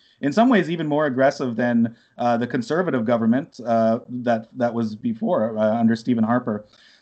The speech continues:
So, uh, one of the things that I found, uh, and that's, I think Ben Norton at the, at the, at the website Grey Zone has published about it. Uh,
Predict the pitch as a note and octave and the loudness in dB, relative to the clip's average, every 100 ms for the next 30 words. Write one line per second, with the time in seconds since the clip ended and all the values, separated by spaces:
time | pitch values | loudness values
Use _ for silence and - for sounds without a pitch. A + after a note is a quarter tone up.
0 | - - E3 D3+ D3 C#3 C3+ - C3+ C#3 | -20 0 4 6 6 2 -4 0 4 4
1 | C#3 G3 F#3+ F3+ F#3+ D#3 D3+ C3+ D#3 D#3 | 4 4 2 0 -2 0 0 0 0 -2
2 | E3 E3 C#3+ - _ C3 B2+ B2 A#2+ A#2+ | -2 -4 -8 -16 _ 0 2 4 4 2
3 | A#2+ B2+ B2+ B2+ - - B2+ E3 C#3+ D#3 | 0 0 -2 -4 -10 -8 -6 -6 -2 -2
4 | D#3+ D3+ E3 D3 C3 B2 B2 A#2+ A#2+ A#2 | 0 -2 -2 -2 0 0 0 -2 -2 -4
5 | B2 A#2 A2 G#2+ G#2+ A#2+ - B2+ C3 C3 | 0 0 2 0 -2 -8 -6 -2 -2 0
6 | B2 A#2 B2+ C3 A#2+ A#2 A2 B2+ B2 A#2+ | -2 0 0 2 2 0 0 -2 -2 -2
7 | A2 A2 C#3 - _ _ _ _ C3 C3 | 0 0 0 -4 _ _ _ _ 2 4